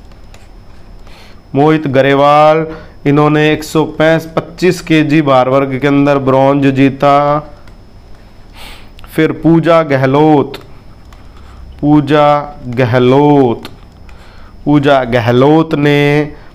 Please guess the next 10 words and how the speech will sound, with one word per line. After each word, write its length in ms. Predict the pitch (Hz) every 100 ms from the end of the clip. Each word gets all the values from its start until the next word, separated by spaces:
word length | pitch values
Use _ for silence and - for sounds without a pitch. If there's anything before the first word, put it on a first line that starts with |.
| - 139
पचास 600 | 123 151 147 147 151 -
केजी 340 | 151 143 135
भार 260 | 143 127 123
वर्ग 280 | 127 131 135
के 80 | 139
अंदर 280 | 131 135 135
ब्रॉन्ज 400 | 127 131 135 127
जीता। 720 | 123 131 135 139 139 143 147 - - -
फिर 240 | - 143 135
पूजा, 580 | 139 143 170 135 156